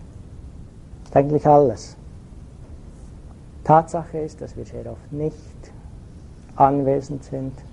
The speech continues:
mit unserer Aufmerksamkeit. Haben die Tendenz zu planen, zu erinnern, Tagträumen,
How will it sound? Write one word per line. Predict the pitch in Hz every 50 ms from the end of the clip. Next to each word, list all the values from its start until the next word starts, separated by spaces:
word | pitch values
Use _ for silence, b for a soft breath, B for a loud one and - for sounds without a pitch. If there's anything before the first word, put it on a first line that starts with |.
| - -
mit | 135 120 - -
unserer | 127 127 127 - - 127 127 123 120 110 - - -
Aufmerksamkeit. | - 120 120 117 - 131 120 - - - 123 117 - - 127 113 120 - - - - - - - - - - - - - - - - - - - - - - - - - - - - - - - - - - - - - - - - - - - -
Haben | - 107 101 95
die | - 107
Tendenz | - - 110 107 104 120 117 107 - -
zu | 127
planen, | - - 151 151 151 156 160 165 165 160 160 156 160 160 - - - - - - - - - -
zu | - - 117
erinnern, | 113 131 143 151 156 160 160 160 160 143 - - - - - - - - - - - - - - - - - - - - - - - - - - - - - - - - - - - - - - - -
Tagträumen, | - 151 151 156 - - - 147 147 151 151 156 160 160 156 160 160